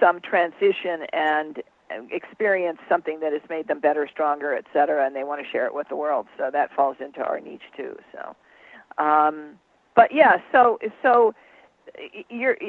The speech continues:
if you're gonna spend money on outside resources, do it smartly s-, and don't, um, just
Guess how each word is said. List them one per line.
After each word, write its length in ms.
if 180
you're 120
gonna 280
spend 340
money 280
on 160
outside 540
resources, 760
do 140
it 140
smartly 580
s-, 120
and 320
don't, 320
um, 340
just 220